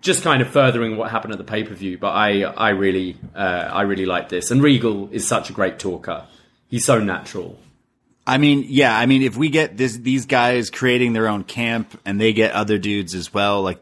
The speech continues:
Speaker 2: obviously maybe not Garcia, but all these other wrestlers, Lee Moriarty, they've also mentioned as well, but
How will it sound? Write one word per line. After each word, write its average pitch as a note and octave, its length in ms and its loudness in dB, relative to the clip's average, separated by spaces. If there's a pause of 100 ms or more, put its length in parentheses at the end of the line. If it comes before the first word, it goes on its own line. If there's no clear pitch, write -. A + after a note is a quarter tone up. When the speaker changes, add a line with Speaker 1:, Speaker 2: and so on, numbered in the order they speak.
Speaker 2:
obviously G2 360 -4
maybe F#2+ 200 -2
not F2+ 280 -4
Garcia, F2+ 460 -4
but F2+ 260 -8 (360)
all A#2 160 4
these A2 160 0
other G2 160 -2
wrestlers, F#2 320 -6
Lee B2 140 4
Moriarty, G#2+ 540 4
they've G2 220 -4
also F#2+ 460 -6
mentioned F#2+ 380 -8
as F2 120 -10
well, F#2 200 -4
but F2 220 -8